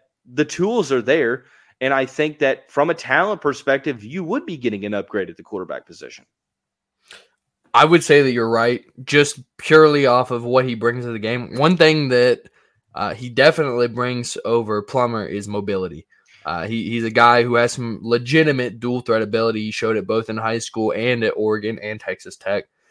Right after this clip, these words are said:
Speaker 2: is that he, he can legitimately run. He isn't just a guy who'll catch you off guard and rip off ten yards because you weren't expecting him to run.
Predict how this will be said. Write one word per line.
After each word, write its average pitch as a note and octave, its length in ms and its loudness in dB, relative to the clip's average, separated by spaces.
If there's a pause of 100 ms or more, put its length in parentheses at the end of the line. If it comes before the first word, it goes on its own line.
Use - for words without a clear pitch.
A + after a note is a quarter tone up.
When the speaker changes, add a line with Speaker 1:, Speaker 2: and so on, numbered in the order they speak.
(220)
Speaker 2:
is A#2 220 -2
that A#2 120 6
he, C#3+ 400 -4
he C#3 200 -8
can C#3+ 220 0
legitimately B2+ 760 -2
run. G#2+ 360 0
He G#2+ 200 -6
isn't G#2+ 260 -6
just A2 300 -6
a G#2 260 0 (300)
guy B2 220 6
who'll A#2+ 180 2
catch B2+ 320 2
you A#2+ 100 2
off A2 220 2
guard B2 360 6
and A2 240 -8
rip A#2 200 0
off G#2+ 240 0
ten A#2+ 200 -6
yards A#2 280 0
because G#2+ 280 -6
you A2 80 -6
weren't A2+ 220 -4
expecting D3 460 0
him A2+ 80 -8
to G2 100 -6
run. G#2+ 300 -4